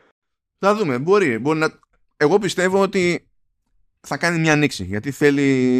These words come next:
να απλωθεί, ρε παιδί μου. Τώρα το αν θα γίνει αυτό, γιατί και για το N F L ακούγονταν αυτό το πράγμα και το, το έχει σιγουρά και τα λοιπά, και τελικά δεν τα βρήκανε, διότι ως συνήθως η Apple ήθελε να κάνει πράγματα πιο κάθετα.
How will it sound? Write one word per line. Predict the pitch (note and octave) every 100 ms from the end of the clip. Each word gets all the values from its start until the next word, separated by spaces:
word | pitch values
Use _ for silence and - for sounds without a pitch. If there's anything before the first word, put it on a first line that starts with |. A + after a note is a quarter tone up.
| A#2+
να | B2+
απλωθεί, | B2+ B2 B2+
ρε | G2
παιδί | F#2+ E2
μου. | E2+
Τώρα | C3 B2
το | A#2
αν | B2+
θα | C3+
γίνει | G#2+ G2 B2+ A2
αυτό, | E2+ C3 D3+
γιατί | C3+ C3
και | C3+
για | C3+
το | C#3
N | C#3+ B2
F | C#3+
L | C3 A2+
ακούγονταν | G#2+ G#2 A2+ A2 G#2+
αυτό | G#2+
το | G2
πράγμα | A2+ D3 D3
και | B2
το, | F#2 -
το | C3+
έχει |
σιγουρά | - G#2+ A2 B2+
και | A#2+
τα | G#2+
λοιπά, | G2 C3+ F3+
και | F3
τελικά | D3+ D3 D#3 C#3+
δεν | D3+ D3 A#2
τα | -
βρήκανε, | G2+ E3+ F#3+ G3
διότι | D#3+ D3+ D3
ως | D3
συνήθως | C#3+ D#3+ D3
η | C3+
Apple | D3 D3+ D3
ήθελε | D3+ D3
να | C#3
κάνει | C3+ D3+ C#3+
πράγματα | D3 D3 C#3+
πιο | C3+ C3 A#2+ G2+ F#2+ F2+ F2 E2+ - _ _ _ _ -
κάθετα. | B2 C#3 E3+ A#3+ -